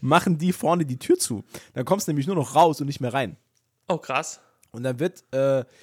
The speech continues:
Speaker 1: ein extra, äh, ich hab das mal an, am eigenen Leib erfahren, als ich um zehn vor acht noch was kaufen wollte. Ähm, und dann machen die vorne,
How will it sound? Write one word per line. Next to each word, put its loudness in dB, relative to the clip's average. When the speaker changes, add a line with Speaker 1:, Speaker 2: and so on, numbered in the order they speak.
Speaker 1:
ein -18
extra, -6
äh, -4
ich -16
hab -14
das -10
mal -8
an, -8
am -8
eigenen -2
Leib -2
erfahren, -8
als -8
ich -14
um -14
zehn -6
vor -4
acht -4
noch -8
was -10
kaufen -4
wollte. -4
Ähm, 0
und -4
dann 0
machen -2
die -10
vorne, -6